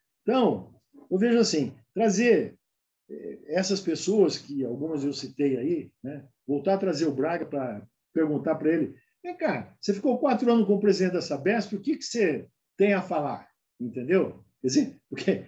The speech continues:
ele era um, ele era um expert em recursos hídricos, tá certo? De renome internacional. Mas vem cá,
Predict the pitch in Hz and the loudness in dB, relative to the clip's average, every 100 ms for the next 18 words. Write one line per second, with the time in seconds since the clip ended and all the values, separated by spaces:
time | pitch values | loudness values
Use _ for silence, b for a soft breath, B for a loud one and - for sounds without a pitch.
0 | _ 147 180 202 240 208 131 135 151 175 | _ 2 6 6 6 4 2 0 0 2
1 | 214 208 196 - - 190 202 254 277 285 | 2 2 2 -2 0 0 0 -4 -6 -2
2 | 202 175 175 202 170 139 175 135 - _ | 0 0 -2 -4 -4 -2 -2 -2 -8 _
3 | _ _ 113 - 156 - b b 107 131 | _ _ -10 -6 -6 -8 b b -10 -2
4 | 151 147 170 196 196 202 208 202 156 151 | 0 2 2 2 2 0 0 -2 -4 -6
5 | - _ 339 370 285 180 - | -10 _ -8 -4 0 -2 -2